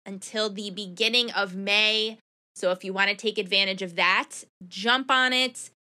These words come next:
Gives you a nice taste of what you'll get access to as a supporter. Videos, audio,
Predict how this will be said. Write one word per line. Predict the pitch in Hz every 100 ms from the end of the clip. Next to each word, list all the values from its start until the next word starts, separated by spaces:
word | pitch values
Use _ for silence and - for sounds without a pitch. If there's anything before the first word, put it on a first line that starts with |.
| _ _ -
Gives | 269 277 247
you | 269
a |
nice | 240 226 226
taste | - 233 214 208 -
of | 190 190
what | 185 190 196
you'll | 196
get | 190 196 -
access | 180 - 180 185
to | - 190 180 180 -
as | 185 190 208
a | 214
supporter. | - 202 - 214 208 208 208 214 - - - _ _ _ _ _ 175
Videos, | 180 233 254 254 254 247 247 247 240 220 -
audio, | 196 208 220 220 220 214 220 220